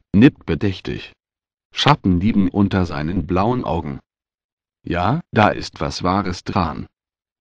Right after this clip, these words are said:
antwortet er schließlich. „Deshalb bin ich ja hier“, platzt Henley los. „Wir haben erfahren, dass Sie ganze Robotereinheiten auf dem Exo zusammenschrauben zum Angriff auf euch.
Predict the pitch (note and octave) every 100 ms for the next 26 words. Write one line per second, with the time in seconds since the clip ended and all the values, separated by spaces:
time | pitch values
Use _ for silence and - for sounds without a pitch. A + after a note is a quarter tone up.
0 | _ _ - B2+ E3 F2 D#2+ B2 - F#2+
1 | - F#2 D#2+ D#2 G#1+ - - _ _ _
2 | _ _ _ _ _ F2+ A#2+ - D3+ -
3 | E2+ - - A2 G#2 C#3 E2+ D2 B1 -
4 | _ _ _ _ _ _ _ - A2+ B2+
5 | - - F#2+ - E2 D#2+ E2 B1+ - -
6 | _ _ _ _ _ _ _ _ _ -
7 | F#2+ F2+ G#2+ A2 D#2+ F#2 F#2+ F2+ F2 F#2
8 | F#2+ - E2 D2 A2+ C#3+ C3 G2+ G2+ D#2+
9 | F#2 F#2 F#2+ E2+ E2+ E2 E2+ E2 D#2+ D3+
10 | A#1 D#2 - D#2+ E2 D2+ - - C#3 -
11 | C3 F#2 G#2 A#2 G#2+ - C3+ G#2 E2 -
12 | F2+ D#2+ F#2 F#2 - F2+ - A2+ C3 -
13 | F2 - - -